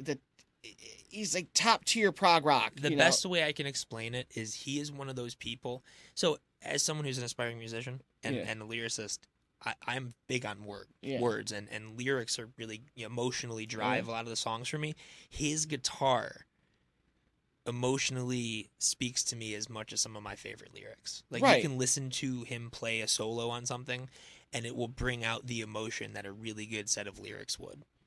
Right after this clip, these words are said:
Speaker 2: in my opinion.
Speaker 1: Yeah.
Speaker 2: Like, I, I, like I said, I not even, I'm not ashamed. I cried during, I didn't, like, cry, cry, but I was tearing up for sure when he played Shine On. I, you know, that, I've wanted to see that live.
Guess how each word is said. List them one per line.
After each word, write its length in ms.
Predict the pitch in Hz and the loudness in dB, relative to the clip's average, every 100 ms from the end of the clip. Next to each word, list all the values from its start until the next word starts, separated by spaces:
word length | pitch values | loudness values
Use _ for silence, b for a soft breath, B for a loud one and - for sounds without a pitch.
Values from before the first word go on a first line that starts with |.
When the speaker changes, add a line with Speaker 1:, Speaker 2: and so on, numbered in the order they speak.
| _ _ _ _ | _ _ _ _
Speaker 2:
in 100 | 131 | -2
my 160 | 117 104 | 0 -2
opinion. 480 | - - - - - - | -4 -12 -12 -16 -18 -10
Speaker 1:
Yeah. 260 | 123 175 254 - _ - | -2 0 0 -4 _ -2
Speaker 2:
Like, 160 | 117 | 2
I, 140 | 117 120 | 4 4
I, 180 | 120 - | 2 2
like 160 | 117 123 | 0 2
I 40 | |
said, 180 | 117 117 | 2 2
I 220 | 113 123 147 | 2 2 0
not 220 | 123 117 123 | 0 2 2
even, 200 | 123 113 | 0 -2
I'm 100 | 117 | -4
not 180 | 120 120 | -2 -2
ashamed. 300 | - 120 113 | -2 -4 0
I 140 | 110 | 0
cried 640 | 127 - 110 104 104 107 - _ _ _ | 0 -4 -4 -4 -6 -12 -16 _ _ _
during, 500 | - 107 104 - 127 - | -6 -4 -6 -12 -20 -8
I 80 | 117 | -6
didn't, 200 | 120 113 _ | -6 -10 _
like, 180 | - - | -8 -8
cry, 400 | - 175 139 143 | 2 6 8 8
cry, 260 | 143 160 156 | 6 2 4
but 120 | 139 | 4
I 60 | 131 | 4
was 140 | 123 | 2
tearing 380 | - 139 120 110 | 2 2 2 0
up 160 | 107 - | -2 -4
for 220 | - 107 | -8 -6
sure 480 | - - 123 113 107 - B B | -2 0 2 2 2 -4 B B
when 100 | 113 | -2
he 60 | 110 | -2
played 280 | - 107 104 | 0 0 0
Shine 300 | 107 101 98 | -2 -2 -4
On. 340 | - - 131 - | -8 -10 -12 -4
I, 140 | 110 107 | -2 -2
you 120 | 117 | -4
know, 60 | 113 | -2
that, 160 | 117 | 0
I've 100 | 117 | 0
wanted 220 | 123 117 107 | 0 -4 -2
to 60 | |
see 220 | 101 113 107 | 0 0 -2
that 260 | 104 101 | -6 -6
live. 500 | 113 104 101 95 - | -2 0 0 -4 -14